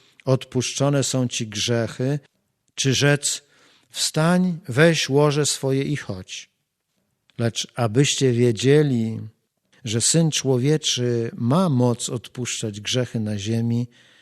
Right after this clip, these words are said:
rzekł paralitykowi: „Tobie mówię, wstań,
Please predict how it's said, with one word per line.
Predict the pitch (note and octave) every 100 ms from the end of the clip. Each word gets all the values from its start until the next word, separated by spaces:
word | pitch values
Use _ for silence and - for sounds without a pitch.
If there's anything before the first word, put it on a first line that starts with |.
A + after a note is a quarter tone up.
| _
rzekł | A#2 A#2+ A2+
paralitykowi: | - A2 A2 G#2+ G2+ A2+ - G#2+ G2+ G#2+ G2+ _ _ _ _ _ _ -
„Tobie | F3 F3+ F3+ D#3+
mówię, | D3 C#3+ C3+ C3 B2+ B2 A#2+ - _ _ -
wstań, | - - - C#3 A#2+ G2+